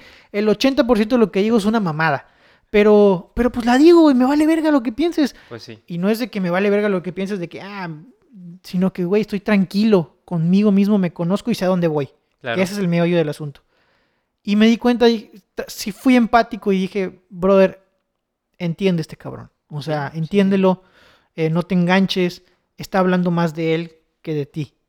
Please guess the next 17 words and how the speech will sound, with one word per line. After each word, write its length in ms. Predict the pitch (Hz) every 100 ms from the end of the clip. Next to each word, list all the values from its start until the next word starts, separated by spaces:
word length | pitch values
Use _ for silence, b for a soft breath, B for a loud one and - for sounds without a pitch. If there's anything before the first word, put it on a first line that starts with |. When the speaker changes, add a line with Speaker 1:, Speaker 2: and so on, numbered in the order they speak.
| _ _ _ _ _
Speaker 1:
Porque 600 | 160 147 156 147 143 _ _ _ - 156
Speaker 2:
Pero 140 | 151 131
al 60 |
Speaker 1:
muy 80 | 170
Speaker 2:
final 260 | 139 143 143
también 360 | 139 131 139
te 60 | 139
enseñó 360 | 131 127 120 139
algo, 200 | 247 135
Speaker 1:
Por 160 | 170 143
Speaker 2:
güey, 80 | 143
y 20 |
Speaker 1:
supuesto 320 | 120 143 123
que 80 | 156
Speaker 2:
está 60 | 147
Speaker 1:
me 80 |
Speaker 2:
poca 100 | 143